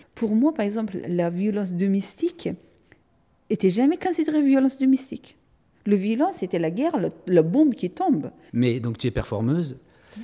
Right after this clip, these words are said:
Speaker 2: tu te sers de ton corps, parfois comme un objet, comme de, comme d'une œuvre d'art.
Speaker 1: Ouais.
Speaker 2: Et donc, c'est très violent. C'est violent physiquement,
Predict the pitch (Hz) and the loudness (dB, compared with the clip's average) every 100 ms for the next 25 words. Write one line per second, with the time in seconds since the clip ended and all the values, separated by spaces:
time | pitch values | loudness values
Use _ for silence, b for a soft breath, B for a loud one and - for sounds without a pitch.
0 | B B B - - 139 113 98 101 165 | B B B -14 -10 -6 -6 -6 -4 -2
1 | 160 101 - 101 - 110 110 101 98 107 | -2 -4 -12 -12 -10 -6 -6 -4 -6 -4
2 | 160 160 104 101 98 - 98 104 139 113 | -4 -4 -8 -10 -12 -10 -8 -4 -4 -4
3 | 104 120 160 - B B B _ 117 120 | -4 -6 -6 -12 B B B _ -6 -4
4 | 120 _ 131 165 - 117 - 123 110 90 | -6 _ -4 -4 -4 -8 -6 -2 -2 -4
5 | - 92 101 98 - 131 123 - 143 | -10 -8 -6 -8 -6 -6 -4 -2 -4